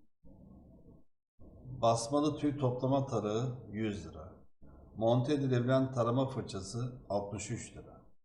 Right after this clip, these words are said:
Mama kabı çeşitleri otuz lira, yirmi lira.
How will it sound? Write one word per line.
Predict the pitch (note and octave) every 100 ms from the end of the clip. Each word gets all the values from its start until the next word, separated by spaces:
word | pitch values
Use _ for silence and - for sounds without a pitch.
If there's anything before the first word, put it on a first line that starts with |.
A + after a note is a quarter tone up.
| _ - - _ - - - -
Mama | A2 C3+ D#3
kabı | C3+ B2+ B2+
çeşitleri | A#2 - - - G2+ B2 C3+ -
otuz | G#2+ B2+ A2 G2+
lira, | F2+ G2+ B2 - -
yirmi | G2 G2+ G2+ G2
lira. | E2+ D2 -